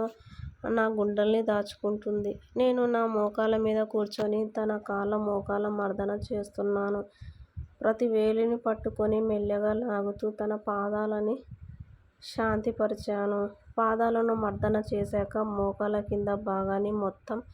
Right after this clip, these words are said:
తాకుతూ పిక్కల వరకు మర్దన చేశాను. అప్పుడు తాను నా చేతిని తన గుండెల మీద నుంచి తీసి తన పక్కన బల్ల మీద ఉంచింది.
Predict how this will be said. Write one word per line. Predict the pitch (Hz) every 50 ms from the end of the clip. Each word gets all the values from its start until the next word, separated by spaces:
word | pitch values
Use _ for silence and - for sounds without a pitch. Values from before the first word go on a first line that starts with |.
| - - - _ _ _ -
తాకుతూ | 202 196 202 196 202 208 208 208 220 226 240 240 - - - - -
పిక్కల | - - 254 - - - 240 240 233
వరకు | 226 226 214 214 208 214 226
మర్దన | 226 220 208 208 214 214 208 214 208
చేశాను. | 208 208 - 214 214 208 - 214 208 214 208 196 - -
అప్పుడు | 220 220 220 240 226 233
తాను | 226 226 226 214 220 220 220
నా | 214 214 214
చేతిని | 214 214 - 208 202 196 196 226 214 214 208
తన | 208 226 208 202
గుండెల | 202 202 - 196 196 196 202 202 214 220
మీద | 220 220 220 220 220 220
నుంచి | 220 220 220 214 214 208 - 220 254 - - - - - _ _ _ -
తీసి | - 254 247 247 247 - 240 240 247
తన | 247 - 233 226 226 226
పక్కన | 226 - 220 208 208 - - 214 214 220 226 247 247 - - - - - - -
బల్ల | 220 220 220 220 220 220
మీద | 220 220 220 214 214 220 226
ఉంచింది. | 226 226 226 220 220 - 220 214 214 214 214 214